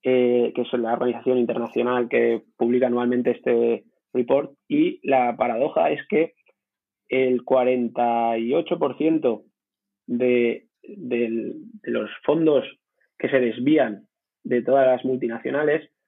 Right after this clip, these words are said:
pasan por tres países, eh, europeos. Eh, por Portugal, perdón, Portugal, eh, por, eh, Holanda, eh, Luxemburgo y Suiza,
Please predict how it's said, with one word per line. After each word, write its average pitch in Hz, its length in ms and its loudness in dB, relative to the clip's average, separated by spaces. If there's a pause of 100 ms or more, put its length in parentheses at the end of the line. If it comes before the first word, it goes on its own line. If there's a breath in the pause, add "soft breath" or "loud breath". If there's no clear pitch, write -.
(140)
pasan 147 400 0 (140)
por 151 400 0 (440)
tres 135 220 -4
países, 135 480 0 (160)
eh, 117 640 -2 (120)
europeos. 120 480 -2 (1400)
Eh, 120 320 0
por 113 200 -4
Portugal, 131 640 0 (920)
perdón, 131 400 0
Portugal, 107 460 -8
eh, 117 340 0
por, 117 640 2 (220)
eh, 117 380 -4
Holanda, 143 520 0 (520 soft breath)
eh, 117 360 0
Luxemburgo 131 960 0
y - 120 -12
Suiza, - 420 -2